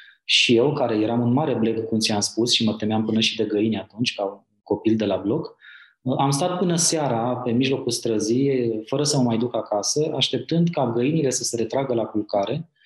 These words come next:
să pot trece printre ele și să mă duc, uh, eliberat de pericolul de moarte care venea dinspre ele, uh, să mă duc înapoi acasă. Și când am ajuns acasă la bunica, am găsit toată casa, evident, agitată, mă căutaseră peste tot, prin jurul casei, dar nu pe strada vecină.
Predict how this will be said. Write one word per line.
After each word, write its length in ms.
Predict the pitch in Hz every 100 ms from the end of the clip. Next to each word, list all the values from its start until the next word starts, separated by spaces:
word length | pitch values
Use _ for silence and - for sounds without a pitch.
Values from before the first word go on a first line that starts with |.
| - _
să 180 | - 120
pot 300 | 113 151 147
trece 300 | 147 139 139
printre 360 | 113 113 110
ele 220 | 104 117 165
și 140 | 165
să 140 | -
mă 140 | 143 135
duc, 300 | 160 170 -
uh, 200 | 127 113
eliberat 400 | 113 117 117 139
de 80 | 127
pericolul 560 | 117 113 110 117 107
de 100 | 107
moarte 440 | 104 110 104 - 101
care 220 | - 98
venea 240 | 95 101
dinspre 360 | 101 101 - 98
ele, 320 | 107 139 160 - - - _
uh, 720 | - 123 123 117 117 117 113 113
să 140 | - 135
mă 80 |
duc 160 | 131 151
înapoi 360 | 143 139 143 131
acasă. 360 | 127 110 - -
Și 120 | -
când 120 | 117
am 100 | 113
ajuns 280 | 110 123 127
acasă 420 | 98 - 113 -
la 80 | 98
bunica, 420 | 95 95 127 139
am 140 | 175 151
găsit 240 | 147 147
toată 240 | 165 160
casa, 320 | 131 139 139 123
evident, 380 | 110 - 123
agitată, 580 | 113 101 - - 98 -
mă 100 | 127
căutaseră 840 | 123 110 104 113 107 107 104 165 - _ - - -
peste 260 | - 120 113
tot, 340 | - 113 120
prin 160 | - 110
jurul 260 | 107 117 110
casei, 320 | 113 113 107
dar 120 | 104
nu 60 | 117
pe 120 | 117
strada 300 | 117 110 104
vecină. 520 | 95 92 - 120 -